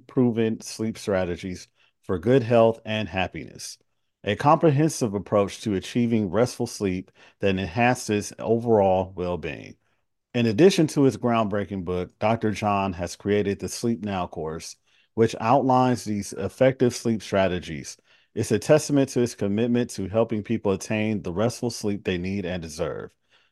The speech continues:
Join us as we explore the fascinating and crucial world of sleep medicine with Doctor Bejoy John and discover the keys to better sleep and a healthier, happier life.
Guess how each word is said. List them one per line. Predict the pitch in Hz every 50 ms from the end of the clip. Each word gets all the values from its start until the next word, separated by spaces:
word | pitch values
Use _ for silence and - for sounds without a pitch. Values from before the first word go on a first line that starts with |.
| _ - -
Join | - 92 131 143 156 151
us | 139 131 -
as | 113 104 98
we | 110 113 110
explore | 104 - - - - 117 117 117 120 117
the | 104 113
fascinating | - - 120 113 120 - - - 113 110 110 110 107 104 107 107 101 -
and | 85 107 110 110 107
crucial | - 120 113 101 - - 113 107
world | 95 90 98 101 92 85 82 80 76 - _ _ _ _ _ _
of | - 98 101 -
sleep | - - 143 151 123
medicine | 127 120 113 107 110 - - 107 104 104 104 92 80
with | 117 139 143 - -
Doctor | - 101 101 101 - 110 104
Bejoy | 98 95 101 92 101 101 101 101
John | 92 - 92 87 87 85 87 90
and | - 87 90
discover | 87 85 - - - 127 131 131 127 123
the | 113 107
keys | - - - 113 107 92 82 64 - - - _ _ _ _ _ _ -
to | - 127 104
better | 85 117 123 131 139
sleep | 135 - - 131 123 117 113 120 120 _ _ -
and | 120 107 107 110
a | 107 104 95
healthier, | 110 131 135 131 127 - 95 90 90 90 92 - _ _ _ _ _ _ _ _ _ _ _ _ -
happier | - - 123 98 - 107 104 104 104
life. | 107 110 87 76 - - - - - _